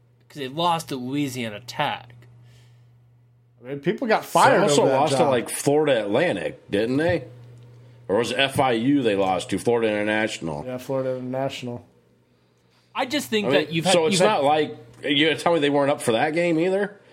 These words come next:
Speaker 1: I just think you've had so many
Speaker 3: Maybe they just got a
Speaker 1: conference re-
Speaker 3: shitty coach.
Speaker 1: They might. But you've had so much conference realignment. You have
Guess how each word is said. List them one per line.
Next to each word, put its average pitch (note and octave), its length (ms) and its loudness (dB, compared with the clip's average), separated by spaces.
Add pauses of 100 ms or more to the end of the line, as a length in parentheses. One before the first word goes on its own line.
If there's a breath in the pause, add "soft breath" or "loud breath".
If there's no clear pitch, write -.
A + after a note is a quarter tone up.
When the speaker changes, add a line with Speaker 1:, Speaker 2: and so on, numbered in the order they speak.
(1120 soft breath)
Speaker 1:
I A#3 80 -2
just C4+ 220 -2
think B3 180 -2
you've G3 160 -4
had E3 260 0
so F3 400 0
many G3+ 340 -2
Speaker 3:
Maybe G3 260 4
they A#2+ 100 4
just D#3+ 160 0
got C3+ 80 2
a D#3+ 80 0
Speaker 1:
conference - 160 0
re- B2 60 2 (100)
Speaker 3:
shitty - 60 -8
coach. - 680 -2
Speaker 1:
They B3+ 160 0
might. A2+ 220 -4 (400 loud breath)
But A3 140 2
you've A#3 120 0
had A#3+ 180 0
so C4 180 0
much C#4 200 0
conference F3+ 500 -2
realignment. B2 720 -2
You D#3 180 0
have E3+ 400 0